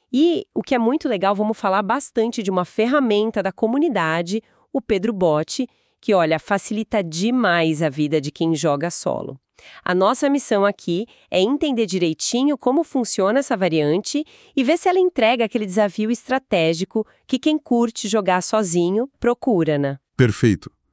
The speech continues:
Speaker 2: Então, pra começar, vamos só dar uma pincelada rápida na base do jogo,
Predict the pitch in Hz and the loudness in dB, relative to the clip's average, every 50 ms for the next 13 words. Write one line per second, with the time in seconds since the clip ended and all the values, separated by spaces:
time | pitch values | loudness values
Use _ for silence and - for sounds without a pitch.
0 | _ _ _ _ _ _ _ - 87 80 120 127 - 185 156 180 170 160 123 - | _ _ _ _ _ _ _ 0 2 2 2 2 2 0 2 2 2 2 2 2
1 | - - 139 135 107 87 - _ _ _ _ _ 139 160 180 - - 277 247 214 | 0 0 0 0 0 -4 -8 _ _ _ _ _ 0 2 2 2 0 0 2 2
2 | 247 240 233 196 - _ - 214 185 - - 160 151 147 143 143 143 117 101 107 | 2 2 2 0 0 _ -2 -2 0 0 0 2 2 2 2 2 0 2 2 2
3 | 117 123 - 139 123 131 127 143 107 90 107 110 117 123 127 135 135 139 139 95 | 2 2 2 0 2 2 2 2 2 2 2 4 4 4 2 2 0 0 0 2
4 | 95 90 82 80 73 87 107 | 4 4 4 4 2 0 -2